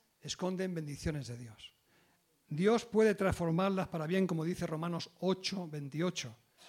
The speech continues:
que muchas veces que creemos que Dios no tiene control,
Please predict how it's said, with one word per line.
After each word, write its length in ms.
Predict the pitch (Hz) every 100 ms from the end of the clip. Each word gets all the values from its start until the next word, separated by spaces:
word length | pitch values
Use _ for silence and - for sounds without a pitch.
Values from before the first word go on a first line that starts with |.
| - - -
que 100 | 113
muchas 320 | 170 202 185
veces 420 | 214 208 196 - - _ _ _ _ _ _ _ _ _ _
que 140 | 123
creemos 360 | 127 170 208 -
que 100 | 175
Dios 320 | 196 190 - 143 196
no 100 | 165
tiene 180 | 185 190
control, 560 | 170 147 180 180 190